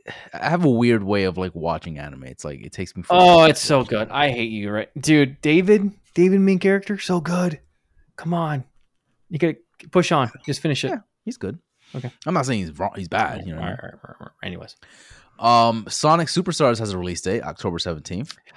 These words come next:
Speaker 2: Yeah, I do see it, and I did see that they teased a, a new form of Supersonic, right? Something like that?
Speaker 1: Yes, like Super Saiyan two, basically.
Speaker 2: Uh, uh, yeah, which is, okay, cool. I'm, I'm for that.
Speaker 1: I'm
Speaker 2: I'm,
Speaker 1: cool.
Speaker 2: I'm
Speaker 1: Yeah,
Speaker 2: for that.
Speaker 1: I'll take that.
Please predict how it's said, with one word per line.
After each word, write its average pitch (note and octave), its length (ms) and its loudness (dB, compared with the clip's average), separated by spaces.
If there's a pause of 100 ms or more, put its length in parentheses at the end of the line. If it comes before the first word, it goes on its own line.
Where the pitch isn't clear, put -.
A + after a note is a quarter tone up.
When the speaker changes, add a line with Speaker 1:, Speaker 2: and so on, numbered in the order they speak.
(360)
Speaker 2:
Yeah, F#3 280 0
I G#3+ 120 4
do B3 240 4
see - 180 2
it, A3 100 4
and F3 140 4
I F3+ 80 6
did E3+ 400 4
see C4+ 480 4
that D3 300 4
they D#3+ 320 8
teased D#3+ 640 0
a, D3+ 380 8
a D3 100 2
new E3+ 180 4
form F#3 460 2
of A#2+ 100 -2
Supersonic, G#2+ 720 -4
right? C3 240 0
Something G3+ 320 -6
like G#3+ 140 -2
that? A#3+ 160 0
Speaker 1:
Yes, E3 400 2
like G2+ 160 -2
Super B2 180 -2
Saiyan B2+ 260 0
two, E3 180 2
basically. B2 440 -8 (240)
Speaker 2:
Uh, - 160 -12
uh, A#2+ 180 -14
yeah, A#2+ 260 -6
which G2+ 180 -12
is, F#2+ 100 -14 (240)
okay, A#2+ 400 -4
cool. C3 160 -6
I'm, G#2+ 140 -4
I'm G#2+ 160 -8
for A#2 160 -6
that. F#2+ 260 -6 (300)
Speaker 1:
I'm F2 160 -14
Speaker 2:
I'm, G2 80 -10
Speaker 1:
cool. - 140 -6
Speaker 2:
I'm - 80 -10
Speaker 1:
Yeah, C3+ 140 -4
Speaker 2:
for F#2+ 60 -12
that. F#2+ 160 -12
Speaker 1:
I'll G2 120 -12
take D#2 200 -12
that. F2 220 -12